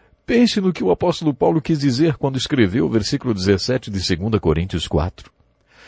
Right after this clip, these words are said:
"Os nossos sofrimentos leves e momentâneos estão produzindo para nós uma glória eterna,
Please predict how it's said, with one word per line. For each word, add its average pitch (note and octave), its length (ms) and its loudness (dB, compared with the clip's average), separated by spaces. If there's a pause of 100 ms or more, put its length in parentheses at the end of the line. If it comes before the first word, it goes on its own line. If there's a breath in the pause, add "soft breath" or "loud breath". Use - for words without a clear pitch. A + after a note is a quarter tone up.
(160 loud breath)
"Os A2+ 240 0
nossos F3+ 460 -2
sofrimentos E3+ 760 -2
leves D3 680 0
e C#3+ 60 0
momentâneos F2 960 -4 (260 soft breath)
estão G3 300 0
produzindo E3 580 0
para C3+ 160 -2
nós C#3+ 240 0
uma B2+ 160 0
glória A#2+ 440 0
eterna, F#2 600 0